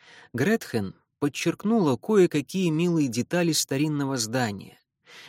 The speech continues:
выкрасила в ярко-зелёный цвет лепной карниз, а заодно и кухонный гарнитур, а ещё притащила антикварные безделушки, которые отыскала вместе со своим парнем в Кройцберге.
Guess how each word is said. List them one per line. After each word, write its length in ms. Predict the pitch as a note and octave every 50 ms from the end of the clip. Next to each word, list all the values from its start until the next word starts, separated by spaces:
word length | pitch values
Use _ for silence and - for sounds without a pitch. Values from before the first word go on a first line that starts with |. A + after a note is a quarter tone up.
| - -
выкрасила 640 | A#2+ C3+ A3 A#3 - F3 F3+ E3 - - D#3+ D#3 D3+
в 40 | B2
ярко-зелёный 760 | C3+ F3 F#3 E3+ D#3 - C#3 A2+ A2+ C#3 D3 D#3+ D3+ C#3+ C3+
цвет 380 | - - - D#3 F#3 F#3 - -
лепной 420 | B2+ C3 C3+ - D3+ D#3 D#3+ D3+
карниз, 680 | - D#3+ D#3 D3+ D3+ C#3 A2 F#2+ F#2+ - - - - _ _ _ _ _ _ _ _
а 120 | - A#2
заодно 420 | A2+ A2 C3 C#3 C#3+ F#3+ A#3 A#3+ A#3
и 140 | - D#3 D3+
кухонный 460 | - - G#3 - - F#3 F#3 F#3+ F#3
гарнитур, 680 | E3 F#3 F3+ F3+ F#3 F#3 - - A#2+ G2+ G#2 G#2 - - _ _ _ _ _ _ _ _ -
а 100 | A#2 A2
ещё 500 | G#2+ G#2 - - - D#3 D#3+ E3 D3 - _ _ _ _ _ _
притащила 640 | - B2+ A#2+ - B2 A2+ - - - D#3+ D3+ C#3+ C3+
антикварные 760 | - B2 A#2+ A2+ - B2 - A#2 C#3+ C#3+ C#3 C3 C3 C3+ C3+
безделушки, 800 | A2+ B2+ B2 A2+ G#2+ A#2+ C#3 C#3+ F3+ G3 D3+ - - - A2+ G2+
которые 420 | - A#2+ A2+ - C3 B2 A#2+ A#2+
отыскала 580 | A2+ - A#2+ G#2 - - - C#3 C#3 C3 B2+ A#2
вместе 500 | G2+ A2+ A#2+ C3+ C3+ B2+ A#2+ - - A2+
со 140 | - B2 A2+
своим 320 | - - A#2 A#2 A2+ G#2+
парнем 460 | - - C#3+ C#3+ C#3 B2+ B2+ C3 B2
в 80 | A#2+ -
Кройцберге. 1000 | - B2+ B2+ B2+ B2 A2+ A2 G2 A2+ A2 G#2 G#2 - - - - - - -